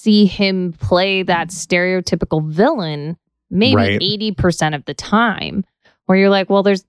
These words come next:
Speaker 1: there's nothing redeeming or interesting about this character at this point, and I don't understand why Mina's so interested in him, aside from, like, hearing his voice." And like I
Speaker 2: Right.
Speaker 1: said, you spend the entire first act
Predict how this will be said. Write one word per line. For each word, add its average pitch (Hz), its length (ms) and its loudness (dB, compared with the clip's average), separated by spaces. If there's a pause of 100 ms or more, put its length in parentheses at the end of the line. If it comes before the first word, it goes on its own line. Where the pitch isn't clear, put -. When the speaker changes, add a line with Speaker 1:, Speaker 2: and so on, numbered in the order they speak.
Speaker 1:
there's 185 340 0
nothing 202 220 2
redeeming 180 600 4
or 160 100 0
interesting 175 600 2
about 147 320 0
this - 160 -8
character 208 480 -2
at 143 120 -10
this 151 160 -12
point, 170 360 -2 (280)
and 165 100 0
I 175 60 0
don't 190 280 2
understand 175 640 -2
why 160 140 0
Mina's 165 420 0
so 160 260 2
interested 156 600 0
in 131 100 -2
him, 147 400 0 (360)
aside 180 380 -2
from, 180 160 -2
like, 156 160 -2
hearing 175 360 2
his 160 220 -4
voice." 175 580 -2
And 214 120 4
like 208 160 2
I 202 40 -4
Speaker 2:
Right. 180 100 0
Speaker 1:
said, 208 340 -2
you 190 60 -4
spend 214 300 -2
the 208 100 2
entire 190 420 -2
first 196 540 0
act 170 480 -6